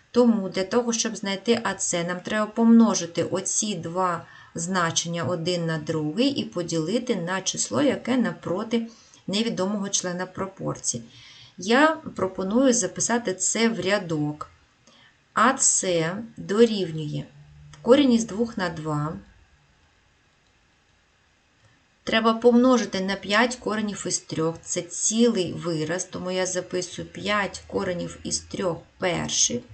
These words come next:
і поділити на корінь із трьох на два. Коли ми ділимо на дріб, то треба помножити на дріб, обернений даному, на перевернутий дріб, тобто на два поділене на корінь із трьох.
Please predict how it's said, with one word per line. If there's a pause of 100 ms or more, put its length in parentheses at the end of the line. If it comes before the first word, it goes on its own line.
(380)
і
поділити
на
корінь
із
трьох
на
два. (360)
Коли
ми
ділимо
на
дріб, (380)
то
треба
помножити (160)
на
дріб,
обернений
даному,
на
перевернутий
дріб,
тобто
на
два
поділене
на
корінь
із
трьох.